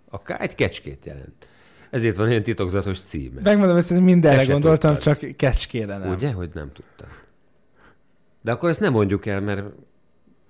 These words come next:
Speaker 1: meg fogják tudni, és akkor már hiába jönnek el a színházba, nem lesz reveláció. Szóval, hogy egy olyan titok van az életében, ami nagyon sötét és nagyon nehezen vállalható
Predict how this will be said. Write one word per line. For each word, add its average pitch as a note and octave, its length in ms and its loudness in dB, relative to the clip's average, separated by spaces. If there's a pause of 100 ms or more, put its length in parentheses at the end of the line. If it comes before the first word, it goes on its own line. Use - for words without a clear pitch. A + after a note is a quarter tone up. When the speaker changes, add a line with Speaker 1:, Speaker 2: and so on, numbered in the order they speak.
(160)
Speaker 1:
meg A2+ 160 -10
fogják E2 360 -10
tudni, G#2 240 -8
és F#2+ 160 -8
akkor F#2+ 220 -10
már F#2 180 -2
hiába D#2+ 300 -4
jönnek E2 300 -6
el E2 80 -10
a D#2 40 -12
színházba, E2+ 440 -10
nem E2 180 -8
lesz D#2 160 -16
reveláció. - 600 -18 (1400)
Szóval, E3+ 280 2
hogy D3+ 160 4
egy C#3 120 6
olyan B2 200 2
titok G#2 280 -2
van F#2 120 -2
az F2 120 -2
életében, E2 560 -2
ami D2+ 180 -6
nagyon G#2+ 340 -2
sötét G#2 460 -4
és E2+ 140 -8
nagyon A2+ 300 -6
nehezen F#2+ 420 -4
vállalható D#2+ 760 -8